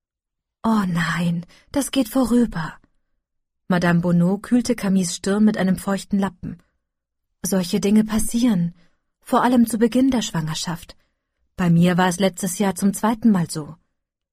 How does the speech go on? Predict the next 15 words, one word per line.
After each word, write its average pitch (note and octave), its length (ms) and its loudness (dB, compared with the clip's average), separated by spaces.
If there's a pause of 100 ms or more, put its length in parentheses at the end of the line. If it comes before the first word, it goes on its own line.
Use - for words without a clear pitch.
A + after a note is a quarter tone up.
(920)
Die G#3+ 120 2
Concierge G#3+ 720 -2
kannte A3 240 0
sich G#3+ 160 0
mit G#3+ 100 4
Frauendingen G3+ 580 0
aus. G3 380 -4 (480)
Schließlich F3+ 640 -2
hatte G3 180 -4
sie F3 160 -2
fünf A3+ 380 2
Belger G#3 360 -2
zur - 160 -6
Welt E3+ 200 -2
gebracht. E3+ 480 -10